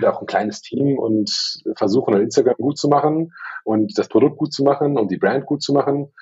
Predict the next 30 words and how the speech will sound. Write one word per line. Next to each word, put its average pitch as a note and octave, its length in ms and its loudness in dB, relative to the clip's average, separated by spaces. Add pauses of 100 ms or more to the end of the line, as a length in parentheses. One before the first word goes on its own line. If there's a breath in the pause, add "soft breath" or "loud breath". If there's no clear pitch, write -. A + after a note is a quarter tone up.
(200 loud breath)
und A2 420 -2
auf - 120 -2
TikTok, - 560 0
ähm, G2+ 720 -2 (540)
konnten D3 400 -2
wir A#2+ 160 -2
nicht A#2+ 160 -2
so A2+ 100 2
richtig - 240 -6
Fuß - 240 -10
fassen - 320 -4
und G2 80 -8
da F#2+ 80 -2
haben G2+ 100 -2
wir G2+ 60 -2
das F#2+ 180 -4
so F#2 60 -8
ein F2+ 40 -6
bisschen, - 480 -8 (680 loud breath)
ja, - 60 -4
ich - 120 -10
würde G2+ 140 2
fast A2 180 -2
sagen, G2 200 0
vergessen, G2+ 340 0
dass F#2 100 -4
wir F#2+ 60 -4
einen F#2 60 -4
TikTok-Account D2+ 540 -4
haben. D2+ 180 -4